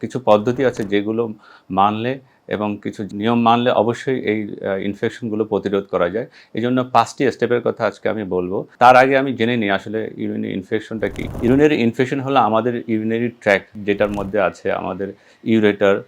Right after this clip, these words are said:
ব্লাডার এবং ইউরেথ্রা। এর কোনো এক জায়গায় যদি ব্যাকটেরিয়া দ্বারা বা ভাইরাস বা অন্য কোনো ফাঙ্গাস দ্বারা আক্রান্ত হয়, তখন এখানে যে ঘটনার সৃষ্টি হয়, সেটাকে ইউরিনারি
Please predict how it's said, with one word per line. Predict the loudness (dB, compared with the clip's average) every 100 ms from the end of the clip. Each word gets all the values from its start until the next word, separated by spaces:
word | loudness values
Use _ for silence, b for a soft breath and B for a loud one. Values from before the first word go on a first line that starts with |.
| -6
ব্লাডার | 4 6 8 6 6
এবং | 0 -6 -4
ইউরেথ্রা। | -2 -2 -4 -4 -6 -6 b b
এর | -4 -4 -2
কোনো | -4 0
এক | 2
জায়গায় | 4 2 0
যদি | -4 -6 -6 0
ব্যাকটেরিয়া | 0 0 -8 -6
দ্বারা | -2 0 0 -2 _ -2
বা | 0 0 -2 -6
ভাইরাস | -6 -4 -4
বা | 0 0
অন্য | 0 -4 -8
কোনো | -8 -8
ফাঙ্গাস | -4 -4 -4 -4
দ্বারা | -2 -2 -2
আক্রান্ত | -6 -2 -4 -4
হয়, | -6
তখন | -4 -4 -4 -8
এখানে | -8 -8 -8 -10 b
যে | -4 -4 -2 -6
ঘটনার | -8 -8 -8 -8
সৃষ্টি | -6 -4 -4
হয়, |
সেটাকে | -4 -6 -6 -6
ইউরিনারি | -4 -4 -4 -4